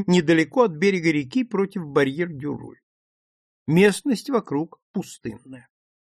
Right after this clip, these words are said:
По воскресеньям в гостиницу собираются разные головорезы из города, переезжая реку на лодках. Около трех часов пополудни,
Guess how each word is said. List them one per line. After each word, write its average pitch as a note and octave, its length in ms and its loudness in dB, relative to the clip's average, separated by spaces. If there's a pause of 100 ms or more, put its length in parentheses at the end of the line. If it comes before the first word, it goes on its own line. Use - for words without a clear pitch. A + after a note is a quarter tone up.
(200)
По E3+ 80 6
воскресеньям E3 880 2
в C3+ 60 -2
гостиницу C#3+ 720 0
собираются G#3 640 0
разные A3 380 2
головорезы F#3 840 2
из B2 140 0
города, A#3+ 480 -2
переезжая F3+ 800 -2
реку F#3 340 -4
на E3+ 140 -4
лодках. - 680 -10 (600)
Около A3+ 360 4
трех G#3 400 2
часов - 460 -2
пополудни, B2+ 840 -2